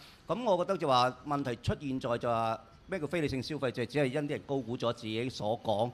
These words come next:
會去做嘅時間啫嘛。可能我做做下，我可能啲一個月做兩次，<laughs> 最後一個月做唔到一次，係嘛？咁可能就，就會 cut 嘅，自動會 cut 嘅。所以呢樣嘢我又唔係覺得，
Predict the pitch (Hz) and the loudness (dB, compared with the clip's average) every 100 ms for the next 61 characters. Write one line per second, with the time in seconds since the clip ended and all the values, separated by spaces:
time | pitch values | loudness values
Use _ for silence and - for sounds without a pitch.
0 | - - 127 143 139 135 - 110 117 - | -6 -6 0 2 4 2 0 -2 -2 -6
1 | 101 127 113 131 123 151 147 - - - | 0 2 2 2 4 6 6 4 -8 -20
2 | - - 170 170 135 131 151 160 139 143 | -8 2 2 2 2 6 6 4 2 4
3 | 139 151 160 139 117 123 113 110 120 - | 4 2 2 0 -2 -2 0 0 4 10
4 | 120 - 160 139 - 151 147 127 127 180 | 12 12 10 2 -2 -6 -6 -6 -6 -4
5 | 180 160 - 151 120 120 151 160 - - | -4 -6 -6 -4 -4 -2 -2 -4 -16 -10
6 | - 185 196 202 127 127 123 131 143 160 | -4 0 4 4 2 -2 -4 -6 -6 -6
7 | 147 - 120 120 113 135 135 - 95 - | -6 -10 -8 -6 -6 -6 -6 -6 -12 -14
8 | - - 196 233 254 220 151 143 143 151 | -20 -8 -4 0 2 4 4 2 4 2
9 | 110 120 131 135 160 | 2 0 0 2 2